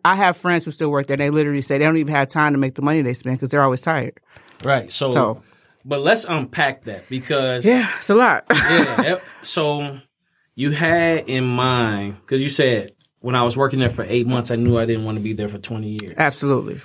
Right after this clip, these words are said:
Speaker 2: And you started developing your exit strategy,
Speaker 1: Mm-hmm.
Speaker 2: right? And even in the midst of your exit strategy, part of your strategy was to move up the ranks,
Speaker 1: Mm-hmm.
Speaker 2: uh, so that you can reduce the amount of manual labor,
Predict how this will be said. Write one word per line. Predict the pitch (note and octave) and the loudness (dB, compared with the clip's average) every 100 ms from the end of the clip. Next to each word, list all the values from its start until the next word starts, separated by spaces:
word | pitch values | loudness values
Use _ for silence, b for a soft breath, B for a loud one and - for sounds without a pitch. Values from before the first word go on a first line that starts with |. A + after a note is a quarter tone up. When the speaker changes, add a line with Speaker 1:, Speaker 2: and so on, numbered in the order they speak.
| - | -6
Speaker 2:
And | B2 | -4
you | C3 | 0
started | C#3 C3 B2 | 0 0 -2
developing | A2+ A2 C#3 C#3+ C3+ B2 | -6 -2 -2 -2 -4 -4
your | A2 | -4
exit | G#2 C#3+ - G#2+ | -4 -6 -6 -6
strategy, | - A2+ G2+ F2+ - | -6 -6 -6 -8 2
Speaker 1:
Mm-hmm. | D#3 D3+ | 4 6
Speaker 2:
right? | F3 C#3 D3+ _ _ _ _ B2 | 6 4 -2 _ _ _ _ 0
And | C#3 C3 B2 B2 B2 | 2 2 2 0 -2
even | D#3 E3 | 0 2
in | D#3 | 0
the | B2+ | 0
midst | B2 C#3+ C#3+ - | 0 -2 -2 -4
of | A#2 B2 | -4 0
your | A#2+ A2 | -2 0
exit | C3 F3 C3+ A#2+ | 0 0 0 -2
strategy, | - A2 G#2+ G2+ G2+ F#2 | -2 -4 -4 -8 -12 -14
part | - E3+ F#3 | 2 2 2
of | C#3+ | 0
your | A#2+ | -2
strategy | - B2 A2 G#2+ G#2 G#2+ G#2+ G#2 b b b | -2 0 0 -2 -6 -8 -8 -8 b b b
was | A2+ A#2+ - | -2 -2 -2
to | E3+ | -4
move | A#2 C3 B2 | 0 0 2
up | A#2+ - | 0 0
the | G#2+ | -2
ranks, | A#2+ E3+ C3+ A2 - F3 | 2 2 2 -2 -2 4
Speaker 1:
Mm-hmm. | E3+ F#3+ A3 - | 6 6 2 -2
Speaker 2:
uh, | A2+ A#2 G#2+ G2+ F#2+ F#2+ - - | 2 4 4 2 -2 -8 -16 -6
so | - C#3 A#2+ | -2 0 2
that | B2+ B2 A#2 A2+ | 4 4 2 0
you | A#2+ | -6
can | C3 A#2+ | -4 -4
reduce | A2+ A2+ C#3+ D#3 - | -4 -4 -4 -4 -4
the | C3 | -6
amount | A#2+ B2 A2+ G#2+ | -4 -4 -4 -6
of | |
manual | A2+ D3 D3+ C3+ A2+ | -6 -6 -4 -4 -4
labor, | G#2+ G2+ G2 G2+ G2 | -6 -8 -8 -12 -14